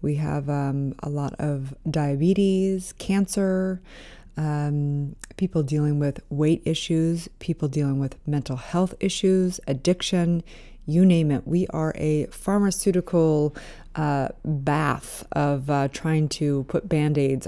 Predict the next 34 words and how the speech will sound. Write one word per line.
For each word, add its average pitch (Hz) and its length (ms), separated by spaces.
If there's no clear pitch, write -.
on 127 140
things 135 540
that 147 240
are 180 400
spiritual 175 880
in 202 140
nature. 156 480
And 185 80
I 190 60
remember 247 340
when 190 160
I 175 80
was 165 220
in 160 320
ministerial 151 800
school 175 520
and, 165 420
um, 147 500
I - 40
remember 233 320
everything 185 760
made 165 280
sense - 340
to - 80
me. - 260
Literally, 175 400
I 151 80
just, 143 240
like, 147 400
it - 160
felt 160 220
like 147 420
every 175 260
word 165 580